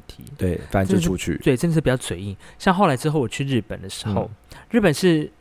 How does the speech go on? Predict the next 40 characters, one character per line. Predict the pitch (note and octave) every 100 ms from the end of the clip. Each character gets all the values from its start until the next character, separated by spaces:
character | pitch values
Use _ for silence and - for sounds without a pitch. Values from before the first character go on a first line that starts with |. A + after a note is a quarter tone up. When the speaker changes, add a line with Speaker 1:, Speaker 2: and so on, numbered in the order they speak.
| _
Speaker 1:
还 | - D3
没 | C#3
那 | F#3+
么 | F#3
紧 | - G#2
张， | A#2+
是 | -
因 | B2+
为 |
你， | A2 G2+ - _
你 | C3
对 | A#2 D#3+
他 | D#3
们 | C3
的 | A2 -
成 | - G#2
药 | C3 A#2 G#2
或 | A#2
者 | A#2+
是 | B2 -
药 | D#3 B2
品 | - G2
还 | A2
是 | C3+
有 |
一 | A2
些 | A2+
概 | - G#2+
念 | G#2+ G2+
跟 | G#2
Speaker 2:
对， | A#2
对， | G2+ G#2+
你 | G#2 A2+
有 | F#2
信 | A#2+ G2
心。 | - F2+
Speaker 1:
有 | -
信 | F#2 B2+ A2+
心 | - G#2+
在。 | - G#2